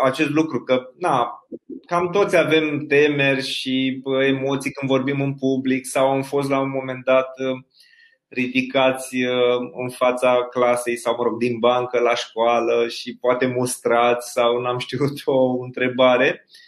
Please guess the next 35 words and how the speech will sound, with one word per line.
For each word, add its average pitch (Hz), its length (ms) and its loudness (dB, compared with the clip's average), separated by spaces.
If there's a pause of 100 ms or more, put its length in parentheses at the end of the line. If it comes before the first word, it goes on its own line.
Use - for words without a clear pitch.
(160)
și - 100 -10
am 123 60 -2
avut, 127 240 0
deci, 127 200 0
emoții. 117 760 -6 (840)
Um, 117 760 0
aici 135 380 0
funcționează 160 580 0
foarte 135 540 -2 (220)
bine 143 240 0
empatia 127 1160 0 (260)
de 127 180 0
care 143 240 2
se 143 160 -2
pot 156 240 0
folosi 131 340 -2
unii 139 240 -2
oameni 135 360 2
când 131 220 -2
au 131 140 6
emoții 127 520 0
atunci 131 320 -6
când 123 120 -10
trebuie 127 120 -8
să 123 160 -8
vorbească 120 420 0
în 117 60 -12
public. 113 320 -6
De 139 100 0
exemplu, 139 400 0 (360)
dacă 127 300 0
ești 156 340 0
un 190 80 -2
afacerist 151 800 -2
și 123 640 -2